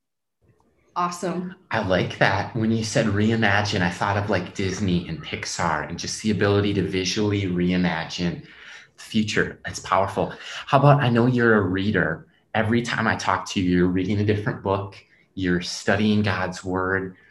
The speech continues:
Speaker 2: um,
Speaker 1: Hmm.
Speaker 2: and words mean something to you. I know they do. Are there any words that you hold closely to your heart? It could be a quote,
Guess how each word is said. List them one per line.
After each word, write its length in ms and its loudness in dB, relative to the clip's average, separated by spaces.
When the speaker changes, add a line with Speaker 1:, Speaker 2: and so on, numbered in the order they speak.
Speaker 2:
um, 580 -4
Speaker 1:
Hmm. 60 -6
Speaker 2:
and 360 -2
words 360 2
mean 220 0
something 440 0
to 120 -4
you. 320 0
I 80 0
know 180 -4
they 140 0
do. 400 0
Are 80 -6
there 200 -4
any 220 0
words 440 2
that 140 2
you 120 2
hold 380 -2
closely 460 0
to 80 -4
your 140 0
heart? 340 0
It 60 -12
could 140 -16
be 100 -8
a 60 -14
quote, 500 2